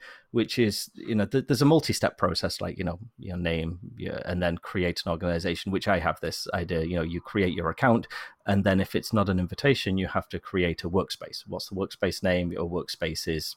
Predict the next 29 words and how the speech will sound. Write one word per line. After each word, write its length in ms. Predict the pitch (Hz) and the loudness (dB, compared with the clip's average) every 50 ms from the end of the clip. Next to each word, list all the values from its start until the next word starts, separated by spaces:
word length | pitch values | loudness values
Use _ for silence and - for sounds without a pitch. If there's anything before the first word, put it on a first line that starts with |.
| _ _ _ | _ _ _
you 80 | 85 82 | -8 -8
know, 80 | 78 85 | -8 -6
your 160 | 85 87 82 76 | -4 -4 -4 -2
grouping, 460 | - 98 90 82 - - 87 80 82 | 0 0 0 0 0 -2 0 0 2
whether 220 | 82 85 78 78 76 | 2 2 2 2 0
it's 120 | 71 - | 0 -2
your 80 | - 76 | -4 -2
company 380 | - - 80 - 87 80 82 | -2 -2 -2 -2 -2 -4 -4
name 240 | 80 76 82 - - - | -4 -4 -4 -4 -6 -8
or 120 | - - - | -8 -10 -10
whatever. 380 | - 87 - - - 80 - - | -12 -14 -10 -10 -10 -10 -8 0
But 140 | - 151 156 | 4 6 8
I've 100 | 170 160 | 8 6
seen 300 | - - 208 202 196 196 160 | 6 6 6 8 6 6 4
th-, 120 | - - - - 107 104 | 0 -10 -10 -8 -10 -10
three 760 | - - _ - - 156 160 170 160 160 156 147 143 139 135 | -10 -14 _ -8 -2 0 2 4 4 6 4 4 4 6 4
or 80 | 123 117 | 4 2
four 400 | - - - 131 127 120 110 - | 2 0 4 4 4 4 2 0
pages 440 | - 127 120 113 101 117 98 98 | 0 2 2 2 4 0 -2 0
now 280 | 104 107 107 92 90 - _ - - _ _ _ | 2 0 0 0 -2 -6 _ -20 -20 _ _ _
that 460 | - 104 101 113 110 110 - - - - _ _ _ _ _ - | -14 -2 2 2 2 2 0 -4 -14 -18 _ _ _ _ _ 0
on 240 | 135 156 185 151 - - | 2 2 2 2 0 0
that, 260 | - 156 156 - - - 139 - | 0 2 2 0 -2 -8 -16 -10
rather 320 | - 113 123 143 156 156 175 | 0 4 4 4 4 4 2
than 160 | 156 160 147 | 2 2 0
give 200 | 131 123 127 110 - | 2 0 0 0 0
you 100 | 123 113 | -2 -2
just 280 | 104 - 107 - - | -2 -4 -8 -4 -2
a 140 | - 101 95 | -4 -4 -4